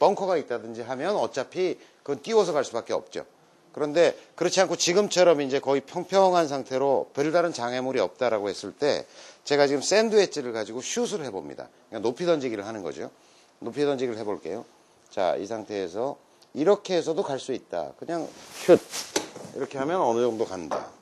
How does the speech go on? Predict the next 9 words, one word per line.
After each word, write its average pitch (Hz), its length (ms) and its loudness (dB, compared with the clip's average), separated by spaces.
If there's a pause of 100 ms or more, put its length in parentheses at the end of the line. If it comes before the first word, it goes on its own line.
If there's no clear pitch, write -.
(2000)
예, 85 180 -2
뭐 87 260 -2
야-, 71 200 -4
약간 101 420 -4
오십 107 400 -4
조금 131 260 -6
넘어가지고 80 680 -8
온그린이 101 380 -8
됐습니다. 69 500 -16